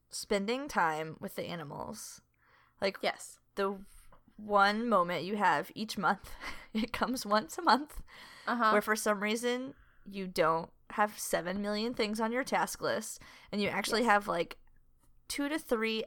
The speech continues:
Speaker 1: extra minutes between just shit.
Speaker 2: It's just, it's just not realistic. <laughs>
Speaker 1: It's just not.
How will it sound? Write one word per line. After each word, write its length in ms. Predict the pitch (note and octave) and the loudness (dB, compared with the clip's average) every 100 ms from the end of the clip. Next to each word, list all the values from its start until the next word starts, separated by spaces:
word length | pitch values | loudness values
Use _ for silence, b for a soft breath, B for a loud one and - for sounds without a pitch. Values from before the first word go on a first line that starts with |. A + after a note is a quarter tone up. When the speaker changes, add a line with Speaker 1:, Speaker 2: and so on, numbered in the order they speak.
| - | -2
Speaker 1:
extra 340 | G#3 - A3 | -2 -2 -2
minutes 640 | G3+ E3 C3+ - - - - - - - - - - _ | 0 0 -4 -6 -12 -12 -16 -20 -20 -20 -20 -20 -20 _
between 640 | G#3 - F#3 F3 F3 F#3 G#3+ _ _ - | -8 -4 -4 -4 -6 -8 -10 _ _ -8
just 300 | F#3+ - - | -6 -4 -4
shit. 260 | - A#3 | 0 2
Speaker 2:
It's 80 | - | 4
just, 340 | D4+ - - - B B B | 4 2 2 -2 B B B
it's 120 | - | -6
just 160 | C#4+ - | -4 2
not 140 | A3+ | 2
realistic. 640 | D#3 D#3 D#3+ - G3 - - | 4 0 -2 0 0 0 -4
<laughs> 60 | - | -2
Speaker 1:
It's 240 | A3+ D4 | 0 2
just 240 | D#4 - B3 | 4 4 6
not. 380 | B3+ F3+ C3+ | 8 8 4